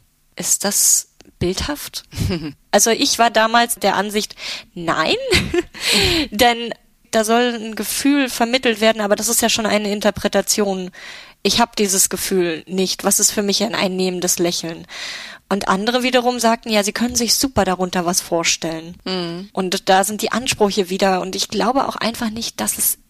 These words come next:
Speaker 1: ideal wird. Aber was ich glaube, dass wichtig ist, ist, dass die Theater sich engagieren, dass sie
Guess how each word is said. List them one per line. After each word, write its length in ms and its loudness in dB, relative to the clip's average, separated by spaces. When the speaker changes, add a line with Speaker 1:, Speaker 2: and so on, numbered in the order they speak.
Speaker 1:
ideal 720 2
wird. 520 0
Aber 200 0
was 160 2
ich 120 -2
glaube, 260 4
dass 260 0
wichtig 300 -4
ist, 260 -2
ist, 260 0
dass 180 2
die 380 -4
Theater 480 2
sich 220 -2
engagieren, 640 0
dass 260 0
sie 300 0